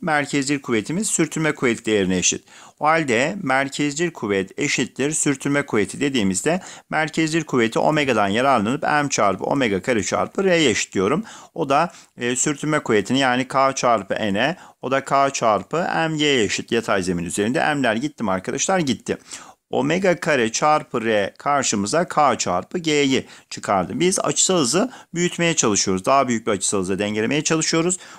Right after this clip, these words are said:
O zaman bunu artırmak için ya R'yi azaltacağız, ya K'yı artıracağız ya da G'yi artıracağız. Buna göre bardağa bir miktar su doldurma. Yani kütleyi artır diyor. E, kütleler birbirine götürdü. Yani kütleye bağlı değil.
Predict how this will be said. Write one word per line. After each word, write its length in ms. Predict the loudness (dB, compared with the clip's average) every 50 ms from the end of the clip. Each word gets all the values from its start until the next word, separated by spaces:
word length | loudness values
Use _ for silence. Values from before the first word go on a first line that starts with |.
| -14 _
O 60 | -8
zaman 260 | -4 0 0 2 2 2
bunu 140 | 2 4
artırmak 420 | 4 4 4 2 0 0 0 0 -2
için 160 | -2 -4 -2
ya 220 | 0 0 0 0
R'yi 280 | 0 0 0 2 4 4
azaltacağız, 600 | 2 2 2 0 0 0 -2 -2 -2 -2 -2 -2
ya 120 | -4 -4
K'yı 340 | 0 2 2 4 4 4 4
artıracağız 520 | 2 2 0 -6 -10 -6 -4 -2 -2 -2 -2
ya 100 | -4 -4
da 60 | -4
G'yi 340 | -2 -2 0 2 4 4 4
artıracağız. 560 | 2 2 0 -2 -4 -4 -4 -4 -4 -6 -8 -12 -20 -20 -20 -20 -20 _ _
Buna 160 | -6 -4 0
göre 280 | 2 2 2 2 2 4
bardağa 400 | 2 2 4 4 2 2 2 2
bir 80 | 0
miktar 360 | -2 -2 -4 -2 0 0 0
su 220 | 2 0 -2 0 2
doldurma. 540 | 2 2 4 4 2 2 2 0 0 -2 -6 _ _ -6
Yani 220 | -4 -4 -4 -4
kütleyi 320 | -6 -8 -6 -2 0 2 2
artır 340 | 2 2 0 -2 -6 -4
diyor. 120 | -4 -6 -6
E, 120 | -6 -8
kütleler 460 | -10 -14 -10 -6 -2 0 0 0 0
birbirine 260 | -2 -4 -4 -4 -4 -2
götürdü. 360 | -2 -4 -4 -6 -8 -6 -2
Yani 200 | -2 0 0 -2
kütleye 340 | -4 -8 -6 -4 -2 0 2
bağlı 300 | 2 4 4 2 2 2
değil. 260 | 2 2 2 0